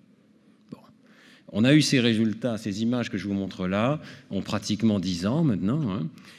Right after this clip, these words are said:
et, euh, j'ai passé plus de dix ans, parce qu'on avait déjà ces idées, à essayer de convaincre nos collègues qu'il fallait enregistrer aux alentours de cette région les neurones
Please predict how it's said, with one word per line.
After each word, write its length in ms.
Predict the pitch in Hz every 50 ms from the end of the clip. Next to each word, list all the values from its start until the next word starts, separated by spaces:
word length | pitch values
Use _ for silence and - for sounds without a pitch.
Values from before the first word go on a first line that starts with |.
| - -
et, 340 | 92 101 120 135 139 139 117
euh, 160 | 104 101 98
j'ai 160 | 90 104 104
passé 360 | 101 - 82 - - - 110 95
plus 240 | - - 156 190
de 80 | 170 120
dix 240 | 98 92 87 76 87
ans, 160 | 98 123 127
parce 140 | 107 - -
qu'on 140 | - 87 82
avait 180 | 82 85 87
déjà 220 | 90 92 98 98 92
ces 260 | - 98 85 82 85
idées, 340 | 80 82 90 113 143 151 147 - - - - - - - -
à 140 | 104 107
essayer 220 | 110 107 - 135 117
de 60 | -
convaincre 760 | - - 135 131 120 131 131 127 117 101 - - - - - 101
nos 220 | 101 101 107 98
collègues 640 | - 104 95 92 101 120 139 170 165 160 165 143 - - - - - -
qu'il 360 | - 117 117 135 143 113 98
fallait 300 | - - 104 98 123 143
enregistrer 840 | 139 113 101 107 101 98 104 98 - - - - 107 104 98 95 104 - - - -
aux 180 | 123 117 110 120
alentours 320 | 107 107 101 - 117 104
de 60 | 90
cette 180 | - 92 87 -
région 380 | 76 78 78 85 113 135 160
les 160 | 143 123 127 117
neurones 580 | 110 104 95 87 98 101 101 98 92 87 -